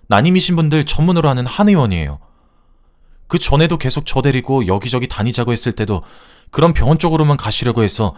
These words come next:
저랑 남편 둘 다 검사 받았어요. 아버님, 저랑 남편 이상이 없대요. 자연 임신될 가능성이 엄청 높고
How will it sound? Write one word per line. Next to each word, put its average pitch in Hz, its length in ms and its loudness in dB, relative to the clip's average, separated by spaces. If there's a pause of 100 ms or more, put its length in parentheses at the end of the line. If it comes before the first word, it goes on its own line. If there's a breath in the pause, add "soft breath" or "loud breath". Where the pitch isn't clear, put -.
(340 loud breath)
저랑 143 240 2
남편 185 320 2
둘 113 140 -2
다 131 100 0
검사 113 320 0
받았어요. 107 640 -2 (720 soft breath)
아버님, 113 500 0 (400 soft breath)
저랑 139 260 4
남편 147 300 2
이상이 143 280 0
없대요. 80 400 -4 (580)
자연 160 280 4
임신될 175 360 2
가능성이 147 420 0
엄청 117 340 0
높고 110 360 -2